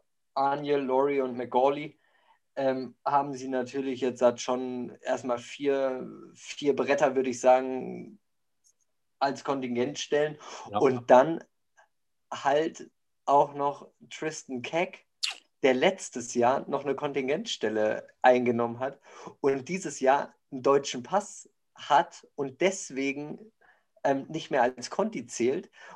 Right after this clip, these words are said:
Speaker 1: und den noch obendrein mit dem sowieso schon ka-,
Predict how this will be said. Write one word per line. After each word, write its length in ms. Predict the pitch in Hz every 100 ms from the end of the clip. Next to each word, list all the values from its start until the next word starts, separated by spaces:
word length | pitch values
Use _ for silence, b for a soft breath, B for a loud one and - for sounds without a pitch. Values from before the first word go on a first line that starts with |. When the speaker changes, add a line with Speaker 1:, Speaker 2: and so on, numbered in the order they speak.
| B
Speaker 1:
und 180 | 135 123
den 160 | 180
noch 180 | 175 156 -
obendrein 840 | 165 180 185 185 139 139 165 320 349 _ _ _ _ _ -
mit 380 | 135 196 202
dem 200 | 170 170 156
sowieso 500 | 147 143 139 165 202
schon 500 | - 131 131 - -
ka-, 340 | - - -